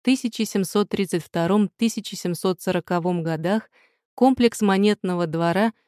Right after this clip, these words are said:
был значительно расширен, архитектор Гейден.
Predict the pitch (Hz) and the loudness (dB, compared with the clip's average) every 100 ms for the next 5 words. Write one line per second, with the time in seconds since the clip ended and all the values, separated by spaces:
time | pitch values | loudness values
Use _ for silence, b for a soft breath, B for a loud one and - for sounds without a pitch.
0 | _ - 226 277 262 247 - 170 185 185 | _ -2 0 4 4 4 0 -2 0 0
1 | 202 220 - 233 175 147 139 _ 185 175 | 0 -2 -2 -2 0 -4 -8 _ -6 -4
2 | 190 170 202 208 - 220 190 214 160 151 | -4 -4 -4 -2 -2 -2 2 0 0 -4
3 | 135 | -10